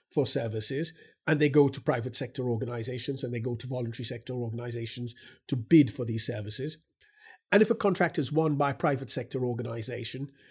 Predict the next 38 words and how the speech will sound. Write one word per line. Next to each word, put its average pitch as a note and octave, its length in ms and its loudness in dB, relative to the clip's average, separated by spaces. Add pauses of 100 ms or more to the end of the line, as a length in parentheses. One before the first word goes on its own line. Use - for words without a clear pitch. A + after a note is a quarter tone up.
(260)
no F3 160 10
one D#3+ 220 6
says D3 280 0
to C#3+ 120 -2
them, C3+ 260 0 (180)
"You D3+ 180 4
have C#3+ 180 2
to D#3 100 0
use C3 300 4 (100)
all C3 220 8
the C3+ 100 4
money B2+ 360 0
to C3 120 -4
deliver A#2+ 360 2
the B2 100 -4
service." C#3+ 500 2 (220)
You D#3 140 6
have G3 140 6
to A3 80 0
deliver C#3+ 320 6
the A#2 120 -4
service B2+ 500 -4 (260)
and D3+ 120 2
you D#3 100 10
get D#3 240 4
paid C#3+ 280 0
for A2 180 -6
it. A2 160 -10 (260)
But F3+ 160 6
with A3 140 0
a - 20 6
charity, B3 600 2
it's - 160 -2
almost F3+ 440 6
like, D#3 320 0 (440)
if - 180 6
your G3+ 120 8
costs - 440 0